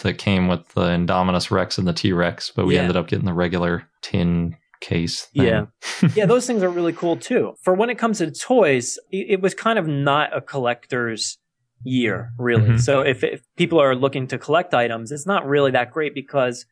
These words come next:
Speaker 2: some of the, the toys were, were really hated upon most of the fans.
Speaker 1: Hmm.
Speaker 2: So I'm sure some of your listeners maybe have some of these toys. They could be disappointed with them because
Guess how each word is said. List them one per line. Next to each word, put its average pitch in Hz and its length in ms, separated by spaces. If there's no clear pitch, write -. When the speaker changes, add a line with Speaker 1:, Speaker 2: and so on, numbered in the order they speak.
Speaker 2:
some 190 240
of 196 60
the, 151 220
the 135 120
toys 147 480
were, 113 260
were 113 200
really 160 300
hated 131 360
upon 113 460
most 135 280
of 135 60
the 113 60
fans. 110 640
Speaker 1:
Hmm. 98 280
Speaker 2:
So 135 160
I'm 127 100
sure 139 460
some 147 200
of 135 40
your 127 100
listeners 127 440
maybe 123 300
have 123 280
some 127 180
of 117 60
these 113 320
toys. 156 460
They 170 80
could 165 160
be 139 80
disappointed 139 600
with 123 140
them 117 120
because 139 720